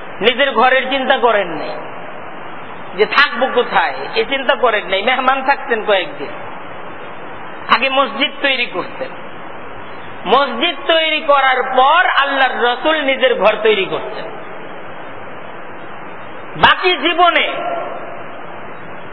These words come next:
আল্লাহর রসুলের এই মসজিদে নববী,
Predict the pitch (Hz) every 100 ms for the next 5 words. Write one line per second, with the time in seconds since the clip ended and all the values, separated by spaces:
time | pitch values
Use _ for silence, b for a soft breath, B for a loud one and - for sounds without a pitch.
0 | - - - 254 294 294 226 269 302 320
1 | 349 349 349 320 285 285 277 214 302 330
2 | 302 262 247 233 262 330